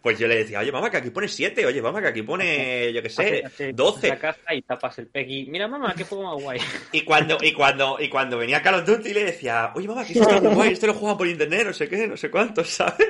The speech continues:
Speaker 1: Pero yo me callaba la puta boca, ¿sabes? Y esto, además, con el añadido de que, eh, como he comentado previamente, tiene, eh,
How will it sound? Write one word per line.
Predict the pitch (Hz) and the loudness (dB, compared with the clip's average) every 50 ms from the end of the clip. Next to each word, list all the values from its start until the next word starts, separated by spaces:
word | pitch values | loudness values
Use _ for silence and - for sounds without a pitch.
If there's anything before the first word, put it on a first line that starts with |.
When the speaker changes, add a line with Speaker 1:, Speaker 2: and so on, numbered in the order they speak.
| - - | 2 -2
Speaker 1:
Pero | 123 110 107 95 | -2 -2 -2 -2
yo | 98 104 | -4 -6
me | 101 104 | -4 -2
callaba | 117 139 185 175 | -2 -2 0 -2
la | 120 95 | -2 -4
puta | 110 107 92 90 | -6 -8 -6 -4
boca, | 95 127 - - - - 98 - - | -2 -2 -2 -2 -4 -10 -12 -14 -8
¿sabes? | - 120 95 - _ - - - - - - - - - - - - - - - _ | -8 -8 -8 -6 _ -2 -2 -2 -4 -10 -20 -20 -20 -20 -20 -20 -20 -20 -20 -14 _
Y | 131 139 | 2 2
esto, | 170 185 - - - 151 185 - - - | 2 2 0 -4 -2 -2 -2 -2 -4 -4
además, | 117 110 107 104 131 135 120 - - | -2 -2 0 0 0 0 0 -2 -6
con | _ - 107 101 104 98 - _ | _ -6 -6 -6 -6 -14 -10 _
el | 117 110 107 | -4 -4 -4
añadido | 107 107 107 104 123 143 156 135 110 98 | -4 -4 -6 -6 -6 -6 -4 -2 -2 -2
de | 104 101 104 | -2 -4 -4
que, | - 104 101 98 107 110 101 95 98 95 | -4 -4 -2 -2 -2 -4 -6 -8 -8 -10
eh, | 92 | -12
como | - 110 101 104 | -14 -14 -12 -12
he | 104 - | -10 -8
comentado | 117 120 117 113 110 113 113 110 110 107 107 104 104 104 101 98 - | -8 -8 -8 -8 -6 -6 -4 -4 -4 -4 -4 -4 -2 -2 -4 -4 -6
previamente, | - 104 104 107 104 107 131 139 123 - 90 | -6 -6 -6 -6 -6 -6 -8 -10 -10 -12 -14
tiene, | - _ - 117 120 117 107 95 92 - _ _ | -14 _ -6 -4 -4 -4 -4 -10 -12 -16 _ _
eh, | 104 98 98 98 98 98 95 95 95 95 85 78 | -12 -10 -10 -10 -10 -10 -10 -10 -10 -10 -12 -14